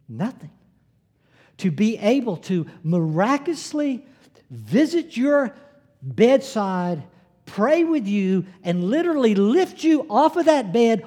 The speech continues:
well again. Now, you would exalt that person, say, "That person changed my life, made me well." God says, "But that person who did that for you, they did it without love.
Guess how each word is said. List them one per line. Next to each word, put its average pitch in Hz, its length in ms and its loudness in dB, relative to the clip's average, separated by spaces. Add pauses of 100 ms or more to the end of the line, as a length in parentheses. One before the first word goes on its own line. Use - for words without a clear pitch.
well 160 540 2
again. 135 440 -4 (1600)
Now, 170 100 -2
you 214 220 4
would 359 160 4
exalt 247 580 0
that 185 200 0
person, 196 280 0
say, 185 140 -4
"That 202 180 0
person 190 320 -6
changed 214 480 -4
my 170 260 -6
life, 151 680 -6 (340)
made 220 220 0
me 175 140 0
well." 175 460 -2 (920)
God 185 120 0
says, 180 220 -6 (220)
"But 135 160 -8
that 220 240 0
person 277 300 -4
who 254 140 2
did 320 260 -2
that 120 260 -10
for 160 100 -14
you, 101 300 -14 (720)
they 107 100 -14
did 139 200 -4
it 240 100 -6
without 202 340 -6
love. 117 320 -12